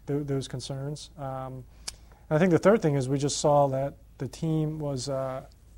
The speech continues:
you know, was excited, and we shared a vision for where the company wanted to go. We understood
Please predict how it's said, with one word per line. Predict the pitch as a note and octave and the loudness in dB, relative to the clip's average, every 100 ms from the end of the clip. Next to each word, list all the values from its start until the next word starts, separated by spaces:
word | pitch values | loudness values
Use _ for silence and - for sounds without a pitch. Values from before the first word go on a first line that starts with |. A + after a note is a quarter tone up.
| - | -10
you | D#3 | -6
know, | |
was | D3 C3 | -4 -4
excited, | B2 - D#3+ D#3+ | -2 2 4 4
and | C#3 | 2
we | B2+ | -4
shared | - D3+ C3+ | -2 -2 -4
a | - - | -10 -8
vision | C#3+ C#3+ D#3+ D#3+ | -6 -4 -6 -6
for | C#3+ | -10
where | B2+ C#3 | -10 -10
the | C3 | -10
company | C#3 C3 C#3+ C3+ C3 - - - - C#3 | -12 -14 -14 -14 -16 -20 -20 -20 -16 -6
wanted | C#3+ C#3+ B2 | -4 -4 -6
to | |
go. | B2+ C3+ C#3 | -6 -4 -4
We | C3+ C3+ | -4 -6
understood | C3+ C3 - C#3+ C3 C3 | -6 -8 -6 -4 -4 -6